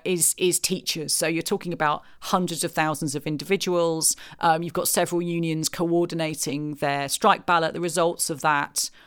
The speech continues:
are due, I think, in January. They could well take action from sort of late January,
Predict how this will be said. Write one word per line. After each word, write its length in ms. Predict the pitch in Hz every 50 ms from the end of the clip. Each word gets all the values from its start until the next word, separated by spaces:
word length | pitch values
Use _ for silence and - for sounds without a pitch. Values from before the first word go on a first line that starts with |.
| - - _ _ _ - _ _ - _
are 160 | 165 156 156
due, 460 | 156 - - 165 170 165 156 151 156 160
I 60 | 170
think, 360 | - - 233 226 226 214 -
in 120 | 220 208
January. 1080 | 202 214 208 202 202 202 202 196 202 190 185 185 185 180 180 175 175 175 175 180 180 180 - - - - _ _ _ _ _ _ _ _ _ -
They 260 | - 185 175 170 170
could 360 | 170 - - 196 185 170 - - - -
well 360 | - - 175 180 170 170 170
take 260 | 170 - - 156 143 -
action 360 | - 165 - - - - 147 147
from 160 | - 151 151
sort 160 | - 151 151
of 80 | 156 143
late 220 | 156 156 - -
January, 580 | - - 151 151 151 147 147 147 143 143 143